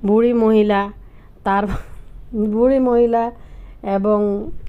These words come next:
বিভিন্ন রকম কথা তিশা এই হাফসা হতিনরে নিয়ে বলছিল যে, কেন এই বুড়ি মহিলারে বিয়ে করছে দুই বাচ্চার মা। হাফসা হতিনেরও নাকি আগে একটা তালাক হইছে, দুই বাচ্চা থুইয়া আইসা তিশার, আহ, স্বামীর কাছে বিয়ে বসছে, এক্স হাজব্যান্ডের কাছে বিয়ে বসছে।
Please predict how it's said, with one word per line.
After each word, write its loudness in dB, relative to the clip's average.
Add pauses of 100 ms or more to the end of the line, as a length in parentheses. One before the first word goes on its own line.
(240)
বিভিন্ন 0
রকম -2
কথা -4
তিশা -4
এই 2
হাফসা -4
হতিনরে -2
নিয়ে 0
বলছিল -8 (680)
যে, -4 (680)
কেন 0
এই 2
বুড়ি 0
মহিলারে 0
বিয়ে 0
করছে 2
দুই 2
বাচ্চার 0
মা। 0 (540)
হাফসা -2
হতিনেরও 2
নাকি 0
আগে -2
একটা -6
তালাক -4
হইছে, -4
দুই -6
বাচ্চা -4
থুইয়া -2
আইসা -4
তিশার, -6
আহ, -10
স্বামীর -6
কাছে -2
বিয়ে 0
বসছে, -6
এক্স -6
হাজব্যান্ডের -2
কাছে -6
বিয়ে -4
বসছে। -12